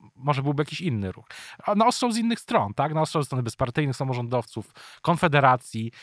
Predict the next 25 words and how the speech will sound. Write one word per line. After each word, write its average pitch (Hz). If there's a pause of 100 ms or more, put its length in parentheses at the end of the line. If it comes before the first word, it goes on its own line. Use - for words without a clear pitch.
(180)
być 135
może 147
też, -
e, 127 (220)
m, 113 (200)
Lewicy 131
i 135
Trzeciej 135
Drogi, 147
chociaż 170
tu 185
oczywiście 165
to -
jest 143
mniej 165
prawdopodobne, 147
bo 143
on 139
w 131
ramach 147
opozycji 139
jest 127
takie 127
mniej 127
więcej, 120